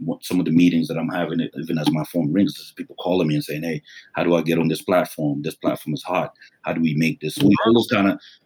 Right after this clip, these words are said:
Speaker 1: like, be ahead of the game. So I've always been like, by the time anybody's thinking about something, we've already done it. <laughs> By the time
Speaker 2: Right, right.
Speaker 1: we can see the Universal's trying to set up shop and they come in, but they don't really understand how to work over here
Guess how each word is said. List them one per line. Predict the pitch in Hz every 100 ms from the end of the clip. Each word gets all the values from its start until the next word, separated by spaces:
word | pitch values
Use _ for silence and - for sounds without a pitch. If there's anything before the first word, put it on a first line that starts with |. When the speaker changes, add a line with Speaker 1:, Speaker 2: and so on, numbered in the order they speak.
| _ -
Speaker 1:
like, | 87 - _ _ 87
be | 123
ahead | 113 113
of | 98
the | 85
game. | 90 80 -
So | 87
I've | 95
always | 98 98 85
been | - 92
like, | 82 76 - _ - _ -
by | 90
the | 87
time | 92 110 107
anybody's | 104 98 98 -
thinking | 104 98
about | 101 92
something, | 98 95 92 82
we've | 92 82
already | 80 73
done | 73 - _ _ -
it. | 135 117 104 107 -
<laughs> | - - - -
By | 95
the | 92
time | - 208
Speaker 2:
Right, | 175 165 -
right. | 170 220 -
Speaker 1:
we | 214
can | - -
see | 160
the | 113
Universal's | 98 123 101 110 123 92 80
trying | 110 90
to | 87
set | 95 87
up |
shop | - 95 80 76
and | 82
they | 73
come | - 92
in, | 82 76
but | 78
they | 98
don't | 127 127
really | 113 101
understand | 101 - - 104 92 87 - - -
how |
to | 87
work | 82 87 107
over | 87 69
here | 65